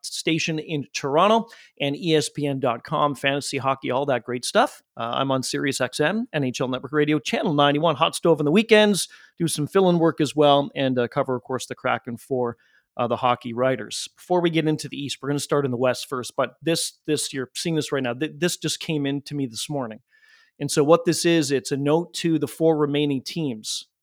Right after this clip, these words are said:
in the N H L. This is actually a note to the four remaining teams.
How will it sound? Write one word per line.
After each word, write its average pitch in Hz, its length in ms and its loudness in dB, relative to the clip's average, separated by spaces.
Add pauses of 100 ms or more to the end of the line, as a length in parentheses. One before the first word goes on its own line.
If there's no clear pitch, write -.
(280)
in 147 80 -2
the 139 140 0
N 139 100 0
H 139 160 -4
L. 123 160 -2
This 110 140 -10
is - 80 -6
actually 135 340 -2
a 131 40 -4
note 131 180 -4
to 143 60 -6
the 127 60 -4
four 131 160 -8
remaining 123 180 -8
teams. 127 220 -10